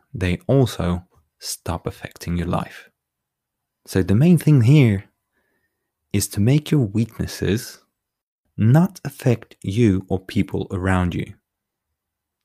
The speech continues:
That is the thesis. That is the golden middle. As a summary for this episode, I would say golden middle of strengths and weaknesses.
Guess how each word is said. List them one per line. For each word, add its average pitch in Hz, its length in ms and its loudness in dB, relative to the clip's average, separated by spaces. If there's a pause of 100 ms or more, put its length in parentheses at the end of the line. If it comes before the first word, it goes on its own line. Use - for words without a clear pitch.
(160)
That 131 160 0
is 131 140 0
the 104 100 0
thesis. - 680 -4 (680)
That 117 380 2
is 98 260 0
the 92 100 -6
golden 87 460 -4
middle. 92 380 0 (1000)
As 92 140 -8
a 95 60 -4
summary 139 380 -4
for - 140 -10
this 95 260 -8
episode, 87 580 -10 (140)
I 101 60 -8
would 98 160 -8
say 87 440 -10 (1700)
golden 147 440 0
middle 90 440 -4 (340)
of 85 200 -10
strengths - 460 -12
and 101 100 -6
weaknesses. 87 800 -12